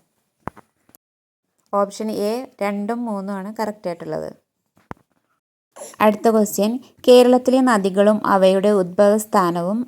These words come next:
അടിസ്ഥാനമാക്കി ശരിയായ ഉത്തരം കണ്ടെത്തുക. ഒന്ന് പമ്പ പുളിച്ചിമല, ശരിയാണല്ലേ? പമ്പ പുളിച്ചിമലയിൽ നിന്നാണ് ഉത്ഭവിക്കുന്നത്. ചാലക്കുടി പുഴ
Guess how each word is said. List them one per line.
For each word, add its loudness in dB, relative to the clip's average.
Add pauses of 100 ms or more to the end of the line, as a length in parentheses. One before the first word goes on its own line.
(100)
അടിസ്ഥാനമാക്കി -2 (160)
ശരിയായ 4 (140)
ഉത്തരം 0
കണ്ടെത്തുക. -4 (840)
ഒന്ന് -2 (120)
പമ്പ 2
പുളിച്ചിമല, 0 (640)
ശരിയാണല്ലേ? -4 (560)
പമ്പ 0 (100)
പുളിച്ചിമലയിൽ 0
നിന്നാണ് -2
ഉത്ഭവിക്കുന്നത്. -2 (200)
ചാലക്കുടി 4
പുഴ 4